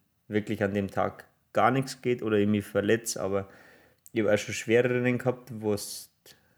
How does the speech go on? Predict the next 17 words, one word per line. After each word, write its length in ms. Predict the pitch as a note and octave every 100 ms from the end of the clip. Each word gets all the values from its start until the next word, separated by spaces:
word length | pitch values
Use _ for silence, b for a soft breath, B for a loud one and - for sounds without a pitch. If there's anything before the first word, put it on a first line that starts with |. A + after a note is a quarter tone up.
| b b
wo 340 | B2+ A#2 G#2+
ich 60 | G#2+
mich 220 | G2+ G2+
wirklich 300 | G#2+ A2 G#2+
am 100 | -
Anfang 360 | G#2+ G#2 G#2+ -
abgeschossen 680 | - - - A#2 A2 - A2+
hab 200 | B2 -
und 200 | G#2+ G#2
dann 140 | G#2
halt 240 | G2+ G#2 - B B B B B B B _ _
mich 160 | A2+
irgendwo 580 | - D3+ D#3 D3 B2+ B2+
noch 240 | B2+ A2+ A2
zurückkämpft 680 | - C#3 C#3 C#3+ A#2+ B2
hab 160 | B2 A#2
oder, 360 | G2+ F#2+ A#1+